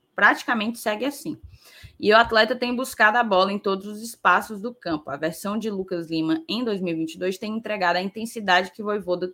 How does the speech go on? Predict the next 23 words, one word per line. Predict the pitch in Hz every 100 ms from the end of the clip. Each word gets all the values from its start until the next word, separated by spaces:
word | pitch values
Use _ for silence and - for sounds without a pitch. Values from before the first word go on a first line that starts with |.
| _
tanto | - 185 220 233
prioriza. | 226 233 240 175 143 - _ _ _ _ _ _
Nas | 185 196 190
últimas | 302 294 269
partidas, | 240 196 - 185 185 196
o | 196
treinador | 196 196 185 180
tem | 190 208
posicionado | 214 208 196 202 196 185 202
o |
jogador | 196 190 180
de | 175 180
trinta | 214 262 254
e |
um | 202 180
anos | 175 190 190
para | 202 190
atuar | 180 190 175 170
entre | 208 285 -
as | 208 196
linhas | 196 196 196
de |
marcação | 190 175 185 185 - 175